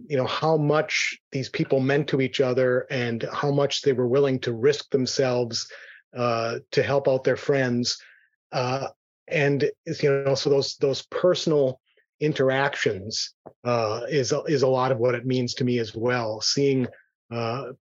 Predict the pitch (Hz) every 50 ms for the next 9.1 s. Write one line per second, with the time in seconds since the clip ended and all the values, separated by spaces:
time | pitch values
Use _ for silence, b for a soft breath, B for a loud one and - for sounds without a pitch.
0 | _ _ _ - 160 170 - 160 147 123 - 143 131 - - - - - - -
1 | _ _ _ _ _ _ _ _ _ _ - 143 147 143 135 131 127 113 151 165
2 | 180 185 180 175 165 - - 165 160 156 151 156 151 147 147 147 127 127 139 139
3 | - _ _ _ _ _ _ 151 135 123 117 120 113 107 110 143 165 165 165 170
4 | 165 151 143 135 117 117 131 143 143 139 123 113 101 - 139 139 143 139 139 131
5 | 135 135 131 123 - - - - - 151 135 127 123 123 123 120 - 123 - -
6 | _ 131 123 117 113 110 110 110 107 117 110 104 - - - - 165 165 143 143
7 | 143 131 - - 147 143 - - 139 131 131 123 - 131 113 135 135 131 123 127
8 | 123 113 120 117 110 131 131 127 - - 127 123 - - 131 127 127 123 123 123
9 | 123